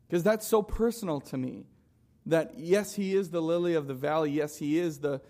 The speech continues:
the lion of the tribe of Judah. He is, and it, those names show him as the great king. They show him, uh, portrayed as those other things. But the one that, that breaks my heart, the one that,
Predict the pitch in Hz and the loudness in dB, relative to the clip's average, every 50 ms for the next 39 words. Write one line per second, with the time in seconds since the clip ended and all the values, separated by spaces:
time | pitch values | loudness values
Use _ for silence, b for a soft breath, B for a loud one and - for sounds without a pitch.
0 | b b b b b - - 302 233 143 143 143 151 160 170 180 180 170 165 156 | b b b b b -6 -4 -4 -4 -4 -4 -2 0 0 0 2 2 0 0 -2
1 | 143 143 135 - - 156 151 160 160 151 147 135 131 127 131 156 170 170 156 143 | -2 -4 -6 -4 -2 0 2 2 2 2 0 -2 -2 -4 -2 0 0 2 2 0
2 | 135 135 - B B B B B B 180 175 170 165 143 131 151 - - - - | 0 -2 -6 B B B B B B 2 4 4 4 4 2 -8 -18 -20 -14 -6
3 | - 151 156 156 160 156 147 156 185 202 208 165 180 185 190 190 175 - - - | -2 0 0 2 0 0 2 4 4 4 4 4 2 0 0 -2 -2 -4 -2 2
4 | 190 185 208 208 202 190 190 180 165 156 151 143 131 147 139 131 151 147 156 160 | 4 6 6 6 4 4 2 0 -2 -2 -4 -2 0 -2 0 2 2 2 2 2
5 | 151 151 - - 180 170 160 143 139 131 139 143 131 - - 165 165 175 180 175 | 0 -2 -8 -8 -6 -4 -2 -2 -2 -2 -2 -2 -4 -4 -2 0 0 0 0 0
6 | 170 156 156 151 139 139 B B B B B B B 143 143 139 139 143 - - | -2 -2 -2 -4 -4 -8 B B B B B B B -2 -2 0 0 -2 -4 -4
7 | 135 131 - - 165 147 - - - 175 180 180 185 185 185 - 156 - - 151 | -8 -10 -6 -4 -4 -2 -4 -6 -8 -6 -4 -2 0 0 -2 -2 -4 -8 -8 -6
8 | 160 147 135 131 139 135 131 - - B B B B B 151 160 160 143 175 - | -6 -4 -4 -4 -6 -6 -8 -12 -20 B B B B B 2 2 2 2 0 0
9 | 165 175 170 175 170 165 - 180 170 170 156 143 135 131 139 147 147 147 151 165 | 0 0 0 0 -2 -4 -2 -2 -2 -2 -2 -2 -4 -4 -2 -2 -2 0 0 -2
10 | 156 147 160 170 180 190 196 190 185 175 - - 156 147 139 - - - - 143 | -2 0 -2 -2 -2 -2 -2 -2 -4 -6 -6 -4 -4 -4 -4 -6 -10 -10 -6 -4
11 | 143 143 135 - - B B B B 165 156 170 175 175 170 - - 160 151 147 | -4 -4 -4 -6 -10 B B B B 2 4 4 4 4 2 -2 0 0 0 0
12 | 147 180 170 156 147 - - 151 147 151 156 160 170 180 165 151 143 143 - | 2 2 2 0 0 -2 -2 -4 -2 0 0 0 0 0 -2 -2 -2 -4 -6